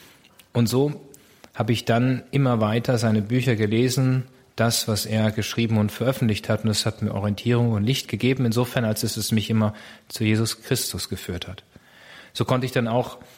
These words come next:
meinen Weg gehen, den Weg der engeren Nachfolge Christi, und durfte dann Priester werden. Und da hat mir dann der Bischof, mein Bischof, die Möglichkeit gegeben,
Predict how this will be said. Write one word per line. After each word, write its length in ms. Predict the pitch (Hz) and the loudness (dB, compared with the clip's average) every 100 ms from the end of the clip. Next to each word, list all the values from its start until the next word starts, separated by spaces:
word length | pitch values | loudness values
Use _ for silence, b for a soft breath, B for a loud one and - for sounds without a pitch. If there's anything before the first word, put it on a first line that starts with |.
| B | B
meinen 380 | - 113 104 95 | 0 2 2 2
Weg 280 | 120 139 - | 2 0 0
gehen, 320 | 135 151 170 | 0 0 0
den 260 | 143 113 107 | 0 0 0
Weg 220 | 117 - | -2 -2
der 360 | 107 98 92 - | -2 0 -2 -6
engeren 360 | - 113 113 104 | 0 2 4 4
Nachfolge 480 | 107 117 - 120 113 | 2 0 -2 -2 -2
Christi, 460 | - 139 - 147 143 131 - | -2 -4 -2 -2 -2 -4 -6
und 360 | 113 104 98 - | -2 -2 -4 -6
durfte 360 | 113 107 - 101 | -4 -4 -6 0
dann 340 | 110 110 107 B B B B _ _ | 2 2 0 B B B B _ _
Priester 440 | - 120 - - 127 | -2 -2 0 0 0
werden. 380 | 131 139 165 - B B B - | 2 2 0 -2 B B B -2
Und 380 | 117 117 113 - - | 2 2 0 -8 -4
da 400 | 117 117 127 123 | 0 0 0 0
hat 140 | 127 | 0
mir 180 | 123 120 | 2 4
dann 320 | 120 123 120 | 4 2 0
der 120 | - 107 | 0 0
Bischof, 480 | 127 - 123 - | 0 2 0 0
mein 220 | 107 107 110 | 2 2 2
Bischof, 400 | 123 - 117 - | 0 0 -2 -4
die 220 | 101 95 | -4 -2
Möglichkeit 580 | 113 117 117 - - 101 | 0 0 -2 -6 -4 -4
gegeben, 440 | - 104 104 107 | -6 -6 -2 -2